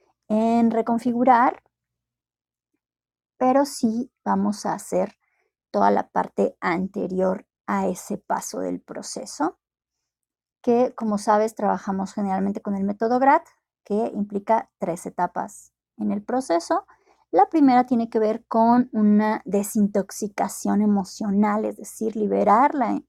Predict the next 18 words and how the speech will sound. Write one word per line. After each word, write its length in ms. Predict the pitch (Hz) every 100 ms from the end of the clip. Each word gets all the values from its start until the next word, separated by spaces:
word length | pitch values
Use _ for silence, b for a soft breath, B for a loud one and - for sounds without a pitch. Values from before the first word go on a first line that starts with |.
| _ _
la 360 | 202 196 190 214 - - _ _ _ _ _ _ _
información 960 | 233 214 202 196 196 - 226 220 226 - _ _
emocional 680 | 208 208 240 311 262 208 240
que 80 | 202
se 120 | 196
ha 40 |
quedado 280 | 185 190 190
atascada 580 | 190 202 196 - 196 208
en 80 | 202
nuestro 340 | 190 - 202
sistema, 760 | - - - - 254 214 202 -
especialmente 1080 | 202 - - 202 196 190 196 208 208 214 220 _ _ _ _ -
en 180 | 233 247
la 120 | 208
parte 240 | 202 -
del 120 | 185
sistema 520 | - 196 - 190 196 196
nervioso. 880 | 208 214 247 269 240 - 202 220